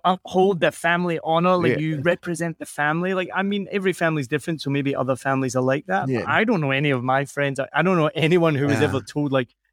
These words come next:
Speaker 1: "You have to uphold the family name." It's just like, <laughs> "Go do what you want, go be you."
Speaker 2: I
Speaker 1: You know what I mean? There's not, nothing.
Speaker 2: I, I feel you, man. I, I, I, in high school, the first time that I've seen one of my white friend just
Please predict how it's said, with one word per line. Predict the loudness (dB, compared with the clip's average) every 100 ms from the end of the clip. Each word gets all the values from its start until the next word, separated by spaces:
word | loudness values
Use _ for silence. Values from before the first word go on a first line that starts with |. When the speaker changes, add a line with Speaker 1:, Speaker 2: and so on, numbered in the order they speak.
| _
Speaker 1:
"You | -14
have | -4 -4 -2
to | -10
uphold | -8 -10 _ -4 -4 -8
the |
family | -6 -2 0 0 0
name." | 0 -2
It's | -4 -8
just | -6 -4
like, | -6 -8 -12 -6
<laughs> | -6 -8 _ _ _ -20 -4
"Go | 2 2
do | 0 0 2 2
what | 2
you | 2
want, | 2 2 0
go | -2 -2 -2
be | -2 -2
you." | 0 0
Speaker 2:
I | 2
Speaker 1:
You | 0 0
know | 0
what | 0
I |
mean? | 0 -2
There's | -4 -2
not, | -2 -2 -2
nothing. | -2 -4 -8 -14 -16 _
Speaker 2:
I, | -4 -2 0
I | 2 2
feel | 4 4 4
you, | 4
man. | 2 2 2
I, | 2 2
I, | 0 -6 -8 -6 -8 -10 -8
I, | -6 -6 -10 -18 _ -2
in | 2
high | 4 4
school, | 4 4 4
the | 2
first | 2 0
time | 2 2
that | 2
I've | 2
seen | 0 0
one | 2
of | 0 0
my | -2 -2 -4 -6 -12 _ _ -12
white | -4 -2 -2
friend | -2 -4 -2 -6 -14 -14
just | -14